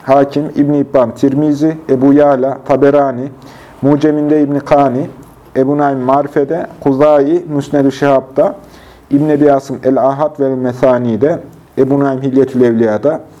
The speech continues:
Hişam bin Ammar hadis cüzünde, İbn Asakir Taziyetul Müslim'de rivayet etmişlerdir.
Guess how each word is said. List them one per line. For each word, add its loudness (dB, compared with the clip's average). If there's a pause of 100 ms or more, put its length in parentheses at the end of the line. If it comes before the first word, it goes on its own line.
(640)
Hişam 2
bin 2
Ammar -2
hadis -4
cüzünde, 0
İbn -4
Asakir -2 (140)
Taziyetul 2
Müslim'de 0 (340)
rivayet 0
etmişlerdir. -6